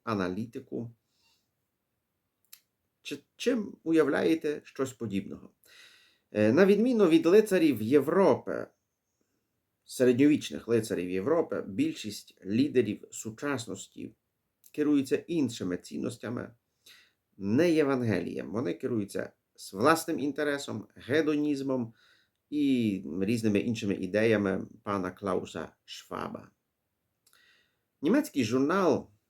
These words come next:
Frankfurter Allgemeine Zeitung нещодавно опублікував дослідження, згідно якого торгівля Європи з Ерефією, з Російською Федерацією, повернулася до стану перед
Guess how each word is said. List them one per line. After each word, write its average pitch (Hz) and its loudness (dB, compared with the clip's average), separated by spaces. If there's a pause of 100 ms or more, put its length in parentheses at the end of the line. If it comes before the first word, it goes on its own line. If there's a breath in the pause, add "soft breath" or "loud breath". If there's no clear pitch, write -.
(540)
Frankfurter 120 -2 (100)
Allgemeine 104 2
Zeitung 98 -6 (300)
нещодавно 120 -2
опублікував 127 -2
дослідження, 117 -2
згідно 139 -6
якого 101 -2 (280)
торгівля 135 0
Європи 101 2 (100)
з 104 2 (500)
Ерефією, 110 2
з 98 -8
Російською 95 -8
Федерацією, 101 -4 (580 soft breath)
повернулася 196 6
до 147 0
стану 147 -4
перед 139 -6